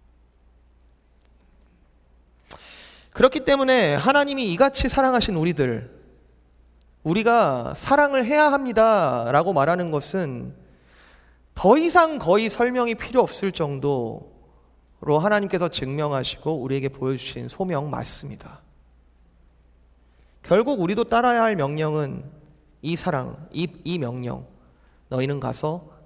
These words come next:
내 양을 먹여주지 않을래? 네가 나를 사랑한다면 내 양을 먹여주지 않을래?" 이 질문,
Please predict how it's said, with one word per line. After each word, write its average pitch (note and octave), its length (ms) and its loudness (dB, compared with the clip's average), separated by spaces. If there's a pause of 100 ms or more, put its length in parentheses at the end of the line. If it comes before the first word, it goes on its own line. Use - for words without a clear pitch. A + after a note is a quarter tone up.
내 C#3 360 -6
양을 B2 460 -6 (520)
먹여주지 B2+ 560 -6
않을래? C3 440 -10 (720)
네가 B2+ 260 -4
나를 B2 240 -6
사랑한다면 C3+ 920 -6 (760)
내 B2 220 -6
양을 A#2+ 500 -10 (540)
먹여주지 A#2+ 460 -10
않을래?" - 460 -14 (2250)
이 C3+ 160 -6
질문, B2 500 -10